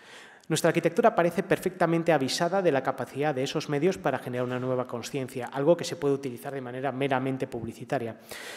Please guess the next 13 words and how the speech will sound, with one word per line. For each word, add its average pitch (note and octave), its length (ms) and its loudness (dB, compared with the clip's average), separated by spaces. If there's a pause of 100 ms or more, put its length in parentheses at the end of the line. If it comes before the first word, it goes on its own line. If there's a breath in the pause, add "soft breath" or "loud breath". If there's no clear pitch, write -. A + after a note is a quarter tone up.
(540 loud breath)
Conocemos F3+ 460 8
tal G3+ 160 6
cantidad E3 300 4
de C#3 80 -4
ejemplos F3+ 300 -2
al D3+ 80 2
respecto C#3+ 480 0
que - 80 -2
se - 120 0
hace F3 160 -2
innecesario D#3 640 2
cualquier A#2+ 480 -4
detalle. G#2 440 -12